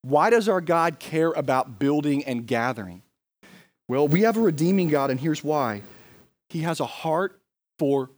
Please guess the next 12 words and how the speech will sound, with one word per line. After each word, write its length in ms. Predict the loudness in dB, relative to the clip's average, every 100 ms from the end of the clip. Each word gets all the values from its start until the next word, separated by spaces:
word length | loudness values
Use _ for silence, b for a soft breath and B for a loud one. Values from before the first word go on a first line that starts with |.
| -6
rebuilding 800 | -6 -4 0 0 2 0 -2 -6
what's 260 | -2 -2 -2
been 240 | -4 -4
broken, 540 | -4 -4 -4 -8 -10 -14 _ _ _ _ _ _ _ -6
and 180 | -4
he 140 | -2 -2
has 240 | -2 -2
a 60 | -4
heart 380 | -4 -4 -4 -6
for 160 | -12
calling 520 | -10 -4 -2 -2 -2
home 580 | -4 -4 -4 -4 -6 -10